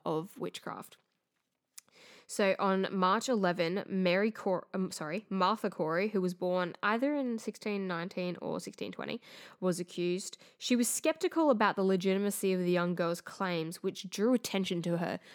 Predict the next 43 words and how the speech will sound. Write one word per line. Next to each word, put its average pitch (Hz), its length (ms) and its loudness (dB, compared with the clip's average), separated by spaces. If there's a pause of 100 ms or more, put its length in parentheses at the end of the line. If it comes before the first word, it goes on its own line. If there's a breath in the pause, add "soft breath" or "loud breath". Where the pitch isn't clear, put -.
(120)
So - 120 -6
she 302 300 2
was 339 120 4
accused 240 360 2
of 202 80 6
being 180 200 4
a 170 60 2
witch 165 380 0
because 185 260 4
she 185 140 2
didn't 160 260 0
believe 165 340 0
in 156 140 -8
witches. - 500 -6 (1160 loud breath)
Um, 180 380 0
she 214 240 4
was 196 120 4
put - 180 2
on 220 140 4
trial 190 520 2
on 190 120 -2
the 175 100 0
twenty-second 190 840 -4
of 175 40 0
March 180 480 0
in 180 160 0
sixteen 185 520 -2
ninety-two, 185 680 0
and 190 140 -6
she - 100 -2
was 185 160 -2
found 208 400 -2
guilty 180 480 -2
of 175 140 -6
witchcraft 202 640 -2
and 214 200 -8
thrown 165 240 -4
into 160 180 -8
prison. 147 400 -8 (640 soft breath)
Her 196 160 -2
husband 202 460 0
was 185 180 2 (160)
also, 190 680 2